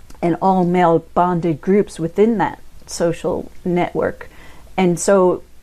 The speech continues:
decisions are made based on purely out of dominance, not out of reproductive co-,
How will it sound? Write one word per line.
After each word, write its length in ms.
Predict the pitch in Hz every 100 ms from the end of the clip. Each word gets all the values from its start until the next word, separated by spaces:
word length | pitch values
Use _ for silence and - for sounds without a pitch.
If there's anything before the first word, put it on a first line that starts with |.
| - 185
decisions 680 | 180 - 269 233 190 165
are 200 | - 190
made 440 | 170 196 226 190 156
based 320 | 196 190 - -
on 300 | 185 180 175 - - - - - -
purely 560 | - 254 247 226 208 190
out 160 | 190 190
of 120 | 156
dominance, 540 | 202 208 196 165 160
not 260 | 196 190 170
out 200 | 185 175
of 200 | 165 - 170
reproductive 680 | 185 170 185 175 - 160 151 -
co-, 140 | -